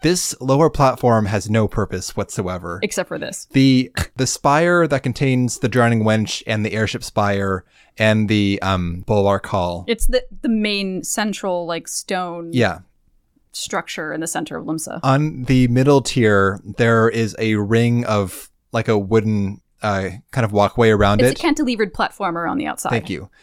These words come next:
Speaker 1: But there's a ramp for some reason going down to a lower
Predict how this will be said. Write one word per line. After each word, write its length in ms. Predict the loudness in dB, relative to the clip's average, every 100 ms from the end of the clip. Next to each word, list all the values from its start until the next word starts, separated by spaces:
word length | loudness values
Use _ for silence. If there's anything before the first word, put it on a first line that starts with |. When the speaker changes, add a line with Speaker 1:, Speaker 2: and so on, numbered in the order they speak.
| _ 2
Speaker 1:
But 220 | 2 6
there's 220 | 4 6
a 60 | 4
ramp 340 | 4 2 0
for 160 | -2 -2
some 200 | 0 2
reason 280 | 0 0 0
going 280 | 0 2
down 280 | 2 2 2
to 180 | -2 -4
a 140 | -2
lower 800 | -2 2 4 6 6 4 2 -2